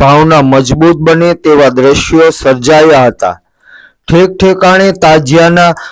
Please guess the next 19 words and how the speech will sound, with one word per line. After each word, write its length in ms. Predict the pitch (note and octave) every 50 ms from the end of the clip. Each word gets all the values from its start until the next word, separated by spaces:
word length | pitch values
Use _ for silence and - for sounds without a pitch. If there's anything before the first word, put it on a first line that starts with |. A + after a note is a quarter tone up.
| - _ -
જુલુસનું 680 | G2+ - C#3+ D3 D#3 D#3+ F3 F3 - - F3+ F#3+ F#3+ F#3
સ્વાગત 520 | - - D#3+ D3 C#3 D3 D3 D3 D#3+ - - -
કરવામાં 520 | D#3+ D3 D3 D3 D#3 D#3+ D#3+ E3 E3 E3 D#3+
આવેલ, 280 | D#3+ E3 E3+ E3+ E3+ D#3 - - - - - _ _ _
ઠંડા 420 | - D3+ D3 D3+ D#3 D#3+ D#3+ D#3
પીણા 520 | - - - D3+ D3+ D#3 D#3+ D#3+ D#3+ D#3 - -
અને 200 | D#3 E3 E3+ E3+ D#3+
નાસ્તાના 800 | D3 D3 D3 D3+ D3+ - - - D#3 D#3 E3 E3+ E3+ F3 F3 E3+
સ્ટોલ 420 | - - _ - D3+ D#3 D#3+ D#3+ C#3+ C3
લગાવવામાં 680 | C3 C3 C3 D3 D3+ D#3 D#3+ D#3 D#3 D#3+ D#3+ D#3+ D#3
આવેલા. 440 | D#3 D#3+ D#3+ E3 D#3+ D#3+ E3 E3+ F3 F3 - _ _ _ _ _ _ _ _ _ _ -
મોટી 500 | C3 C#3 D3+ D#3+ D#3 - - F#3 G3 F#3+
સંખ્યામાં 880 | - - F3+ E3+ E3+ F3 E3 - F#3 F3+ F3 F3+ F3+ F#3 F#3 F3+ C3
ધારી 340 | - C#3+ D3 D3 D#3 D#3+ D#3+
શહેરની 580 | - - E3 D#3 D#3 D#3+ D#3+ D3+ E3 E3+ E3+
સાથે 460 | - - - C#3+ C#3 C#3+ - F3 D#3 C#3
જ 140 | G#2 F#2+ F2 _ _ - - - _ _ -
તાલુકાભરમાંથી 1300 | - C3 C#3+ D#3+ E3 F3 E3+ - F#3+ F3+ F3+ E3 B2+ D3+ D3+ D#3 D#3+ E3 E3 E3 E3 - F3 F3+ F3+ E3+
લોકો 400 | D#3+ C#3+ D3+ D3 D3 - D#3+